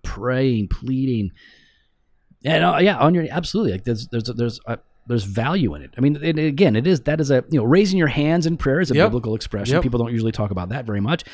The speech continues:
Speaker 1: Kneeling is an expression. Um, I don't think, maybe there is. I don't know.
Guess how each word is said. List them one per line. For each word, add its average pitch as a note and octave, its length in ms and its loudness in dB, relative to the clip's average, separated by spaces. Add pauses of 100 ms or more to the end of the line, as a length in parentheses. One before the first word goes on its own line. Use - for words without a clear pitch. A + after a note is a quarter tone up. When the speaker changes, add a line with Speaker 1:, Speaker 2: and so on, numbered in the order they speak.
(160)
Speaker 1:
Kneeling B2+ 380 4
is A#2 100 0
an A#2+ 80 0
expression. A#2 540 -6 (1400)
Um, G2+ 560 0 (140)
I D3+ 60 -2
don't A3 180 2
think, - 480 0 (400)
maybe C#3 280 -6
there G#2+ 160 -4
is. D#2+ 300 -10
I A2 60 -8
don't A#2+ 140 -6
know. D#2 280 -10